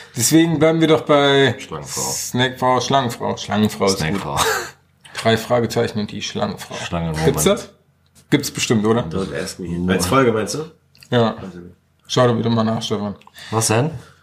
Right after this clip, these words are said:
Speaker 1: Ob's die drei Fragezeichen und die Schlangenfrau gibt.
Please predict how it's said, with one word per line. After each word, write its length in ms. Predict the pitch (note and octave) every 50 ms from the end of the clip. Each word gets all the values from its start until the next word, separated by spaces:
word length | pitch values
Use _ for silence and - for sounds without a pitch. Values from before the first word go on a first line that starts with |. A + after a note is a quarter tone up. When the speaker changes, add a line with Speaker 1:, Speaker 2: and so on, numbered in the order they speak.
| _ _ _ _ _ _ _ _ _ _ _
Speaker 1:
Ob's 380 | - B2 G2+ - - - - -
die 120 | C#3 C#3
drei 200 | - D3 D#3 E3+
Fragezeichen 520 | - - D3 D3+ D3 C#3+ C#3 C#3 C3 B2 C3
und 100 | C3 A#2 A2+
die 60 | A2
Schlangenfrau 500 | - - A#2+ A#2 A#2 A2+ - - A#2 G2
gibt. 260 | F2 - - -